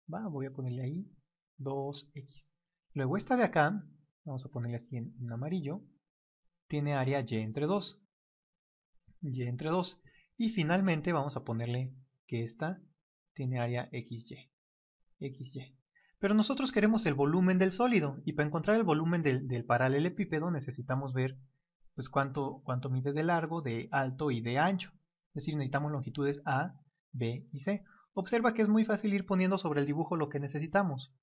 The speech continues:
Y voy a poner la A porque no se ve muy bien. Entonces, aquí ya tenemos que queremos A, B y C. En, en algún orden, ¿verdad? Nosotros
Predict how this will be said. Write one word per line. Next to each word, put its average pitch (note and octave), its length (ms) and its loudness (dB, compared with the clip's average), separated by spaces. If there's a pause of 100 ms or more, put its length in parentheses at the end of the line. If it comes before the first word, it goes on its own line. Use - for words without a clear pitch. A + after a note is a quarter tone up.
(140)
Y G#3 100 -6
voy F#3+ 120 -4
a - 60 -8
poner B2 200 -4
la A2+ 200 2
A A2 100 -4
porque A#2+ 200 -10
no B2+ 120 -2
se C3 160 -6
ve C3 80 -2
muy C3 120 0
bien. C#3 300 -4 (540)
Entonces, G#3+ 380 4
aquí A3 180 -2
ya A#3+ 100 4
tenemos F#3+ 320 4
que C#3+ 120 -2
queremos C#3+ 340 0
A, D#3 200 2
B C3+ 360 -2
y B2+ 80 -6
C. F3+ 340 -2 (500)
En, E3+ 200 -10
en E3+ 100 0
algún A3 260 4
orden, F3+ 240 8
¿verdad? C#3+ 280 2
Nosotros F3+ 680 -4